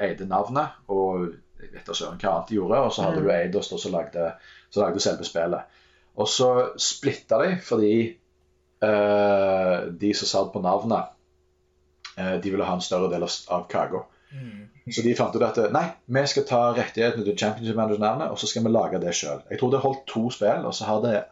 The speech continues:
Speaker 1: aldri blitt lagt i, siden. Mens Football Manager, det eksisterer fortsatt den dag i dag.
Speaker 3: Ja.
Speaker 1: Så jeg tenker at E A, det kommer sikkert til å hete E A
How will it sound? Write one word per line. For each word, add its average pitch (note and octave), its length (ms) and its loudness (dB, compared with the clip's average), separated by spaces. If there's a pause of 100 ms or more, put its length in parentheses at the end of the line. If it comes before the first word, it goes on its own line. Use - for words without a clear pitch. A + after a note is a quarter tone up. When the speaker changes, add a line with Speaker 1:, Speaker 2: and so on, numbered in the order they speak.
(120)
Speaker 1:
aldri G#2+ 540 0
blitt - 160 -2
lagt - 460 -6
i, F#2 200 -8
siden. - 380 -4 (480)
Mens A#2 200 -4
Football D#3 280 0
Manager, B2+ 500 2
det A2+ 100 4
eksisterer G2 500 0
fortsatt F2+ 320 -6
den E2+ 140 -14
dag D#2 160 -6
i - 80 -20
dag. - 220 -18 (800)
Speaker 3:
Ja. - 80 -20 (480)
Speaker 1:
Så A2 320 2
jeg A#2 160 0
tenker C3+ 480 -2
at C3 140 -6
E A2 260 0 (120)
A, G#2 100 4 (840)
det G#2+ 140 -8
kommer G#2+ 160 -6
sikkert A2 300 0
til G#2+ 60 -6
å - 20 -6
hete F#2+ 300 0 (280)
E G2 240 -4
A F#2 100 0